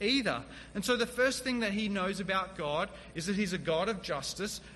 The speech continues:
but the second thing he knows about God is that he's a God of grace. You'll see the affirmation and the blessing that he speaks in verse eighteen, for example. "Abraham shall become a great and mighty nation, and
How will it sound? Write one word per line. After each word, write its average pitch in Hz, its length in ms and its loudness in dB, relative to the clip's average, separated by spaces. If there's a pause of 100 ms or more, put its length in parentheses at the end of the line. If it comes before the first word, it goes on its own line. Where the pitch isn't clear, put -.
(140)
but 208 140 0
the 208 80 -4
second 254 460 0
thing 214 160 2
he 208 100 2
knows 170 400 0
about 190 320 0
God 151 260 2
is 180 120 -4
that 190 120 -2
he's 196 200 0
a 208 40 0
God 156 380 0
of 180 160 -8
grace. 226 580 0
You'll 190 120 -2
see 247 320 2
the 208 140 2
affirmation 180 680 0
and 147 160 0
the 139 40 -4
blessing 185 440 -4
that 147 140 -4
he 139 40 -6
speaks - 420 -4
in 165 100 -4
verse 175 240 -2
eighteen, 220 520 0
for 196 200 -2
example. 131 580 -6 (960)
"Abraham 220 560 4
shall 185 200 2
become 185 340 -2
a 170 60 0
great 190 420 2
and 170 180 0
mighty 175 400 2
nation, 156 600 -2 (260)
and 180 140 0